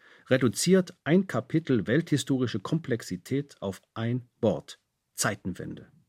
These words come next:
Dieser Satz schließt in einem Wort zahlreiche Vorgeschichten kurz. Fiel Ihnen auch auf, dass Olaf Scholz nicht von wir oder uns oder ich sprach? Er sprach nicht:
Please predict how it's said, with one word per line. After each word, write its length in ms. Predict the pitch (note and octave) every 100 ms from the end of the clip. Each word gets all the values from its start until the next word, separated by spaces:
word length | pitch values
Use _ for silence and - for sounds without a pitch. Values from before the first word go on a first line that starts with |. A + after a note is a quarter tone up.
| _ _ _ _ _ _ -
Dieser 280 | D3 D3
Satz 380 | G2+ A#2+ C3 -
schließt 420 | - - D3+ E3+
in 160 | - A2+ -
einem 340 | B2 D3+ D3+
Wort 280 | A2+ A2 A#2+ _ _ _
zahlreiche 800 | - - A#2 B2 G2 G#2 - G#2
Vorgeschichten 800 | - - C#3 G#2+ F2+ D#2+ - E2
kurz. 420 | - - - - _ _ _ _ _ _ _ _ _ _ _ _ _ _ _ -
Fiel 260 | - A2 G2+
Ihnen 280 | G2+ G2
auch 220 | - F2+ -
auf, 500 | G#2 A2+ A#2+ _ _
dass 300 | - E2+ - -
Olaf 320 | A2 F2 -
Scholz 440 | - D3+ G2 -
nicht 240 | G2+ F#2 -
von 400 | E3+ E2 D#2+ F#2
wir 340 | C3 A#2 - _ _ _
oder 340 | - - -
uns 420 | G#2+ B2+ F#2+ - -
oder 260 | - - F2+
ich 180 | G2 -
sprach? 480 | - - G1+ - - _ _ _ - -
Er 100 | B2+
sprach 320 | A2+ - G#2+ B2+
nicht: 340 | C3 A#2+ -